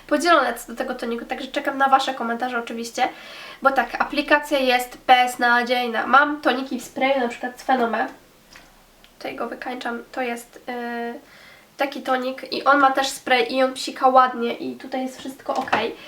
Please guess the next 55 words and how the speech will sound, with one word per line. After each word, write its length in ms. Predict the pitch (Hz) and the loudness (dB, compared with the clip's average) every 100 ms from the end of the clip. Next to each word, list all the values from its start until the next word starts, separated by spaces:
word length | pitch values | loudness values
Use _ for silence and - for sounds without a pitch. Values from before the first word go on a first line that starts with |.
| - - - - | -16 -16 -12 2
Natomiast 400 | 269 320 311 311 | 4 4 2 4
ten 220 | 311 311 | 4 4
tonik 400 | 277 247 247 247 | 2 0 -2 -4
po 120 | 262 | -4
prostu 280 | 269 269 - | 0 -2 0
trzeba 200 | 285 254 | 4 4
było 140 | 233 | 4
psikać, 400 | 226 - 302 269 269 | -4 -2 0 -2 -2
psikać, 340 | - - 240 | -6 -6 -8
psikać, 380 | - - - 233 | -8 -8 -8 -8
psikać, 380 | - 240 233 233 | -8 -8 -8 -4
psikać, 320 | - 320 302 - - | 0 2 2 0 2
a 460 | 247 262 269 262 262 - - | 4 6 8 6 4 -4 -10
leciało 360 | 247 - 254 247 | -4 4 6 8
bardzo 320 | 254 247 247 | 6 6 2
mało, 260 | 226 - | 2 0
więc 180 | 247 285 | 0 4
ja 80 | 370 | 4
się 160 | 370 339 | 4 0
wkurzyłam. 580 | - 349 226 220 285 - - - - - - - - | 2 2 4 2 0 -4 -18 -20 -20 -18 -20 -20 -2
I 100 | 294 | 2
wyjęłam 400 | 277 311 381 381 | 4 8 8 6
tą 160 | 370 302 | 2 2
rurkę, 400 | 320 320 254 320 - - _ | 2 4 4 4 -2 -18 _
tutaj, 260 | - - 269 | -6 0 0
tutaj 160 | 349 330 | 0 0
powinna 260 | 285 254 | 2 4
być 100 | 254 | 2
jeszcze 240 | 285 - 240 | 0 2 2
rurka. 340 | 233 - - - - - - | 2 0 -2 -2 -12 -18 -2
Wyjęłam 340 | 285 370 370 370 | 4 8 6 4
po 100 | 320 | -4
prostu 320 | 339 - 302 | -6 -2 0
tą 80 | 269 | 2
rurkę 320 | 285 - 240 | 0 2 2
i 60 | |
odkręcam 500 | 254 - 247 254 240 | 0 0 -2 0 -4
to, 100 | 233 | -6
bo 100 | 226 | -2
najpierw 260 | 262 311 - | 2 0 0
to 80 | 277 | -2
odkręcałam 460 | 269 285 285 269 | 0 -2 4 4
razem 180 | 269 269 | 4 -2
z 60 | 269 | -4
tą 180 | 277 262 | 0 2
rurką, 360 | 240 240 226 | 2 0 0
ale 100 | 226 | 0
to 100 | 240 | 0
mi 80 | 254 | -6
się 100 | 254 | -4
zawsze 240 | 254 254 | -4 -2
rozlewało 460 | 240 240 240 247 254 | -4 -4 -2 2 4
i 60 | 254 | 4
była 220 | - 254 | 4 4
masakra. 460 | 247 - - - | 4 -2 -4 -4